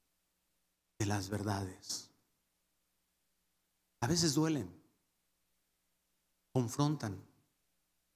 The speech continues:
Nos muestran a un Gerardo, a un yo, que no quisiéramos ver, que no quisiéramos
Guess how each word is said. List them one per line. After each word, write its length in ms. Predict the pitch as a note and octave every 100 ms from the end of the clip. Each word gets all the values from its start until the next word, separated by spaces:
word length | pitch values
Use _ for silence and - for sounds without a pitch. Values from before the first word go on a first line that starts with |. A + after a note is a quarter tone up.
| _ _ _ _ D3
Nos 360 | D3 - E3+
muestran 520 | F3+ G#3 G#3 G#3+ G3
a 20 | G3
un 120 | G#3+
Gerardo, 760 | G3+ F3+ F#3 F#3 F#3+ C#4 C4 - - _ _ _ _ _ _ _ _ _ _ _ _ _ _
a 80 | B2
un 160 | C#3+ D#3
yo, 420 | D3 F#3+ C4 - - _ _ _ _ _ _ _ _
que 80 | -
no 180 | A2+ C#3
quisiéramos 680 | C3 A#2 - A#2+ A2 G2 -
ver, 260 | A2+ - - _ _ _ _ _ _ _ _ _ _ _ _ _ _ _ _ A#2+
que 60 |
no 220 | A#2 D3+
quisiéramos 1000 | D3 B2+ - C3+ C3+ B2+ A#2+ - - -